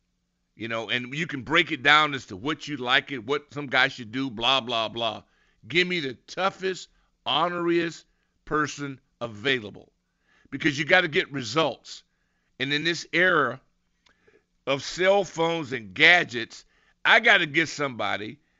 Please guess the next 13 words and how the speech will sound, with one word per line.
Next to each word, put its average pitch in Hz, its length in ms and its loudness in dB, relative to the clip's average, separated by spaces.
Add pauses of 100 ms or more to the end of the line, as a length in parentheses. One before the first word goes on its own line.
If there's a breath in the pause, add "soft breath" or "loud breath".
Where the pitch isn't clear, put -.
(140)
that 123 140 -6
has 180 320 4
enough 160 480 -2
clout 147 540 0 (720)
to 143 100 -4
get 175 340 0
you 175 120 -4
to 143 100 -2
leave 175 480 -2
yours 175 340 0
in 160 200 -6
the 139 80 -2
car 113 560 -2